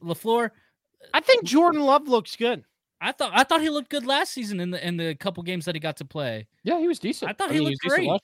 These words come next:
Speaker 1: I
Speaker 3: year.
Speaker 1: think
Speaker 3: Yeah.
Speaker 1: Jordan Love is going to be a good quarterback. I do.
Speaker 3: I agree.
Speaker 2: I don't even wanna talk about the Raiders Broncos. That just looked like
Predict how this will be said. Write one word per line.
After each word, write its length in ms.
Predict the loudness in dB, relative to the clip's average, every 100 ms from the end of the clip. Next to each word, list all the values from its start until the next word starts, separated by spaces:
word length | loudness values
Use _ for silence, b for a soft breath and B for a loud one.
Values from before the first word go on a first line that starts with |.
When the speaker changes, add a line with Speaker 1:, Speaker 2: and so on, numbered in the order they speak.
| -2
Speaker 1:
I 40 |
Speaker 3:
year. 60 | -4
Speaker 1:
think 200 | -4 -2
Speaker 3:
Yeah. 80 | -2
Speaker 1:
Jordan 340 | 0 -2 -2
Love 320 | -2 -2 -2 -6
is 240 | -6 -6
going 240 | -6 -8 -6
to 100 | -8
be 100 | -8
a 40 |
good 160 | -8 -10
quarterback. 400 | -8 -8 -10 -10
I 120 | -10
do. 160 | -10 -12 -16 _ _ _ _ _
Speaker 3:
I 80 | -16
agree. 220 | -10 -10 -12 _ _ _ _ _ _ _ _ _ _ _ _ _ _ -4
Speaker 2:
I 80 |
don't 160 | -2 -2
even 260 | -4 -8 -8
wanna 220 | -8 -10
talk 460 | -12 -6 -6 -6
about 260 | -8 -10 -8
the 200 | -10 -10
Raiders 600 | -10 -8 -6 -8 -10 -16
Broncos. 720 | -14 -10 -8 -10 -12 -16 -14
That 200 | -14 -14
just 280 | -14 -18 -18
looked 240 | -20 -18
like 320 | -14 -14 -14